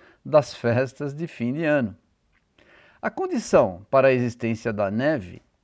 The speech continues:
é que ela se forme e chegue até o chão em temperaturas abaixo de zero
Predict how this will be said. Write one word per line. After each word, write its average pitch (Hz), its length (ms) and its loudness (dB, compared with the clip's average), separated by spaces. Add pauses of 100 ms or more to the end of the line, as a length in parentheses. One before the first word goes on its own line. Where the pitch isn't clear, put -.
(120)
é 175 100 0
que 160 120 0
ela 131 160 4
se - 200 -12
forme 160 720 0 (300)
e 190 80 -2
chegue 147 380 0
até 240 440 2
o 226 140 2
chão 185 500 -2 (280)
em 226 100 0
temperaturas 180 1040 0
abaixo 147 720 2
de 143 160 -6
zero 131 460 0